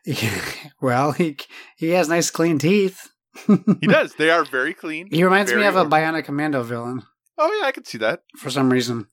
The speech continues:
Speaker 1: The remake,
Speaker 2: Yeah.
Speaker 1: not the original. <laughs>
Speaker 2: Right, right, right. Yeah, cool. All right, well, we're not gonna talk about any other news. That was just
Speaker 1: Mm.
Speaker 2: kinda one of the bigger things.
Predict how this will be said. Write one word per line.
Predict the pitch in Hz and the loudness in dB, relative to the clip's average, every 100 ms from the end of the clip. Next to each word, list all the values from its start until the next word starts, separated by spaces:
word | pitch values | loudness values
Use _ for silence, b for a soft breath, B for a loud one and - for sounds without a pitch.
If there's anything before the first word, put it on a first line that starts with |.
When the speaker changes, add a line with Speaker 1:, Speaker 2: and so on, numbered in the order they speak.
| _ | _
Speaker 1:
The | - - - 143 | -6 -4 -2 2
remake, | 139 139 117 | 2 2 0
Speaker 2:
Yeah. | 285 | -2
Speaker 1:
not | 131 117 | -2 -4
the | 123 | -4
original. | 110 104 107 110 - 190 | -6 -8 -10 -12 -6 -4
<laughs> | 139 | -4
Speaker 2:
Right, | 185 165 151 | -4 0 0
right, | 156 147 | 0 -2
right. | 147 117 - | -2 -4 -6
Yeah, | 143 139 117 _ _ _ | -6 -6 -8 _ _ _
cool. | 107 98 _ B B B B | -12 -12 _ B B B B
All | 139 | 0
right, | 143 | 0
well, | 147 | 0
we're | 160 | 0
not | 165 | 0
gonna | 151 | 0
talk | 139 139 | 0 -2
about | 123 | -2
any | 120 | -4
other | 117 110 | -4 -4
news. | 113 110 | -4 -2
That | 117 | 0
was | 117 107 | -2 0
just | 165 | 2
Speaker 1:
Mm. | |
Speaker 2:
kinda | 147 110 | 2 0
one | |
of | 104 | -8
the | |
bigger | 101 104 104 | -4 -2 -2
things. | 101 107 104 101 | -2 -4 -4 -14